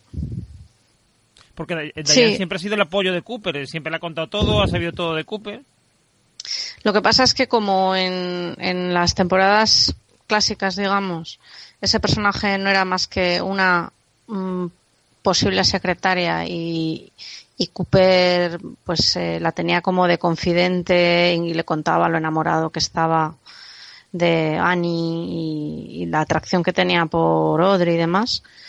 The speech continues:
Speaker 2: Eh, de repente ver que, eh, es, p-, para empezar, ver que Naído es Dayan. Eso te deja catacroker, ¿no? Que yo hubiera preferido que Naído hubiera sido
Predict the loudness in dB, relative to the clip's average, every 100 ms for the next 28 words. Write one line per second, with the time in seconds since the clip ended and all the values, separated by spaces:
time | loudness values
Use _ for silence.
0 | -20 -20 -20 _ 0 2 4 2 2 0
1 | 2 2 4 4 2 2 0 0 0 2
2 | 2 2 2 0 0 -2 -2 -4 -8 -14
3 | -12 -6 -2 0 0 -4 0 0 2 2
4 | 2 4 2 0 -2 0 0 0 0 0
5 | -2 _ _ -6 0 2 2 0 -4 -10
6 | _ _ -20 -20 -20 -20 -18 -6 -6 -2
7 | 0 0 2 2 2 -2 -4 -4 -6 -4
8 | -8 -8 -10 -16 -20 -20 -20 -4 0 2
9 | 2 2 2 0 -2 -4 -4 -4 -4 -4
10 | -4 -2 -2 -4 -4 -2 0 0 2 4
11 | 4 2